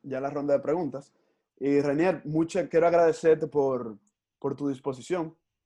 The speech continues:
Tú eres una persona que dijiste sí desde el momento uno, desde que te hablé de tu iniciativa, para que las personas conozcan un poco más de la inteligencia artificial, para que les resulte un poco más amigable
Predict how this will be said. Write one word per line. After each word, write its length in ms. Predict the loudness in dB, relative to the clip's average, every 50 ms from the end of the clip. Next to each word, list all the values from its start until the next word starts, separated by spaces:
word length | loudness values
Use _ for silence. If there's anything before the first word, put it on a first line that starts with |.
| _ -18
Tú 60 | -18
eres 100 | -14 -12
una 160 | -12 -10 -10
persona 380 | -10 -10 -10 -8 -8 -8 -8 -6
que 120 | -6 -6
dijiste 320 | -6 -6 -10 -10 -10 -12
sí 220 | -14 -12 -10 -8 -6
desde 160 | -4 -4 -4
el 60 | -4
momento 360 | -4 -6 -6 -8 -8 -6 -6
uno, 320 | -6 -6 -6 -6 -6 -6 -8
desde 240 | -8 -8 -10 -10 -10
que 80 | -8
te 80 | -8 -8
hablé 160 | -6 -6 -6
de 60 | -8
tu 80 | -8 -8
iniciativa, 560 | -10 -10 -8 -10 -10 -6 -6 -6 -6 -6 -6
para 500 | -8 -8 -6 -6 -8 -8 -8 -8 -10 -12 _ _ _ _ _ _ _ _ 0
que 80 | 2
las 100 | 2 2
personas 340 | 2 0 0 0 0 2 2
conozcan 320 | 0 0 0 0 -2 -2 -4
un 80 | -2
poco 200 | -2 -4 -4 -2
más 120 | -2 0 0
de 60 | 0
la 60 | -2
inteligencia 480 | -2 -2 -4 -4 -4 -6 -8 -8 -8 -8
artificial, 560 | -8 -8 -12 -10 -6 -4 -2 -2 -2 -4 -6
para 180 | -6 -8 -8
que 80 | -6 -8
les 120 | -8 -10
resulte 260 | -10 -12 -12 -12 -10 -10
un 60 | -8
poco 180 | -10 -8 -8 -8
más 100 | -8 -6
amigable 440 | -6 -6 -4 -4 -4 -4 -6 -8